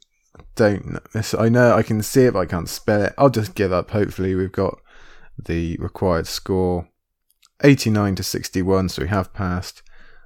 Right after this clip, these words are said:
Costa Wilder, yeah, okay, I was right in the words. Rory McCann, that, okay, so that's the, the one I really forgot there. Sorry, Rory. That is not good of me, is it?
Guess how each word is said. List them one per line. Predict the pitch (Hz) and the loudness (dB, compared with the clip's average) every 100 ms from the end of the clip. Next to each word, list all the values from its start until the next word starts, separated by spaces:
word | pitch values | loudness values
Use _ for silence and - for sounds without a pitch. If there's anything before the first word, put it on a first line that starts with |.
| - | -2
Costa | 143 135 - | 2 2 2
Wilder, | 104 101 87 | 2 2 0
yeah, | 82 80 64 | -2 -2 -2
okay, | 82 - | -4 -6
I | - | -6
was | - - | -8 -8
right | - - | -10 -8
in | - | -8
the | |
words. | 50 - - - - - | -8 -10 -14 -20 -20 -4
Rory | 117 131 127 | 6 10 10
McCann, | 123 113 - 95 87 | 8 4 0 0 0
that, | 90 - | -2 -4
okay, | 95 92 76 | -4 -2 -2
so | - 90 | -2 0
that's | 101 - | 2 0
the, | - 85 82 - - - - - - - | -4 -4 -4 -8 -20 -20 -20 -20 -20 -10
the | 87 | -4
one | 90 82 | -2 0
I | |
really | 90 92 82 | 2 2 2
forgot | 78 78 98 - | -2 -4 -2 0
there. | - 110 110 104 - | 4 4 4 0 -10
Sorry, | - - 113 101 95 95 - | -10 0 2 4 4 0 -4
Rory. | 98 95 90 87 90 - _ - | -4 0 0 0 -6 -16 _ -12
That | - | -10
is | - | -8
not | 90 82 - | -4 -4 -6
good | - - | -8 -8
of | - | -6
me, | - | -6
is | - | -6
it? | - - | -8 -12